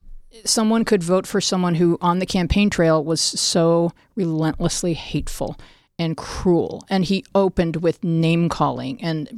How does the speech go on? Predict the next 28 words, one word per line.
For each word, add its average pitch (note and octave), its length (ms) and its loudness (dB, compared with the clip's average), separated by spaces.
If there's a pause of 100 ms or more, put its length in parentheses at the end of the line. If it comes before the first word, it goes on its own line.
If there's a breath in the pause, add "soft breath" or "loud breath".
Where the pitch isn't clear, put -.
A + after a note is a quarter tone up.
racist, E3+ 960 0 (100)
misogynistic E3 840 0
statements. - 720 -2
And D#3+ 240 2 (400 loud breath)
so - 200 0
it's, - 280 0 (160)
it's G3+ 220 0
really G3+ 400 4
hard E3 360 0 (320)
to - 160 -2
understand, E3+ 680 0
and F3 280 0
it's - 180 -2
really A#3 280 4
hard F3+ 360 0
to - 140 -2
not E3 320 0
be E3 240 2
afraid. - 880 -2 (320 soft breath)
And F3+ 160 0
that F3+ 120 -4
my F#3 220 0
first G#3 320 0
reaction, F3+ 720 0 (960 soft breath)
as, F#3 280 0
as, E3+ 380 0 (560)
as E3+ 200 -2
many E3+ 480 0